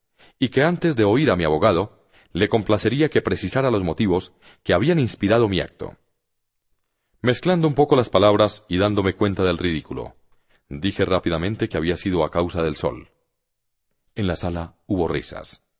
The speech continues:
El abogado se encogió de hombros e inmediatamente después le concedieron la palabra, pero declaró que era tarde,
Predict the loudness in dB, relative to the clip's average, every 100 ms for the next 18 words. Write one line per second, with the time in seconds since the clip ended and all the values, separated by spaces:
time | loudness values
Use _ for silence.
0 | _ _ _ _ _ _ -20 -2 2 4
1 | 4 4 2 0 0 2 4 4 2 0
2 | -2 -4 _ _ -4 -2 0 0 0 0
3 | 0 0 0 2 0 2 0 -2 -2 0
4 | 2 2 2 0 0 -6 -18 _ _ _
5 | _ _ _ _ -6 -2 0 0 0 0
6 | 2 2 4 2 0 0 -10